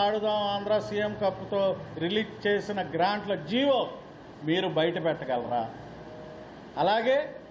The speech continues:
ఈ క్రీడా పరికరాలు, క్రీడా దుస్తులు సప్లై చేసినటువంటి వాళ్ళ వివరాలు ఇవ్వగలరా? సింపుల్గా ఇవి అడుగుతున్నాం. వీటి మీద కనుక విచారణకు సిద్ధమైతే,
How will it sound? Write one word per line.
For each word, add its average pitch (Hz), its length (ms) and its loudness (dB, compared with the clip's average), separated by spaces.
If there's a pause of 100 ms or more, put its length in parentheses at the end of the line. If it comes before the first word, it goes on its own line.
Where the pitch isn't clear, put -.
(320)
ఈ 175 40 2 (140)
క్రీడా 240 300 4 (100)
పరికరాలు, 220 640 2
క్రీడా 202 300 2 (160)
దుస్తులు 196 420 0 (1300)
సప్లై 233 480 4 (140)
చేసినటువంటి 175 880 0 (420)
వాళ్ళ 143 180 4 (120)
వివరాలు 190 460 2 (220)
ఇవ్వగలరా? 120 500 -4 (340)
సింపుల్గా 269 420 4
ఇవి 214 120 4
అడుగుతున్నాం. 226 440 0 (540)
వీటి 214 280 0
మీద 226 140 4 (100)
కనుక 214 240 0
విచారణకు 202 400 0
సిద్ధమైతే, 208 480 2